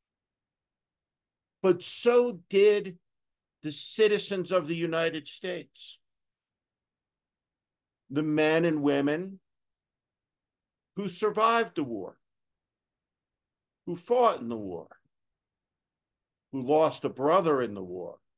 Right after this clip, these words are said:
a father in the war, a friend in the war.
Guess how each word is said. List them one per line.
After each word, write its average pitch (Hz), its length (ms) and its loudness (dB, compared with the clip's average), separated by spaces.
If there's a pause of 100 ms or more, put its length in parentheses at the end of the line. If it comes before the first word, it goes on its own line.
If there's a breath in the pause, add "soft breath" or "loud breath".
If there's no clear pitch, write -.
(340)
a 123 80 -6
father 160 640 2
in 110 120 -6
the 101 100 -12
war, 90 420 -10 (1700)
a 107 60 -12
friend 156 500 2
in 123 100 -2
the 113 80 -4
war. 92 460 -8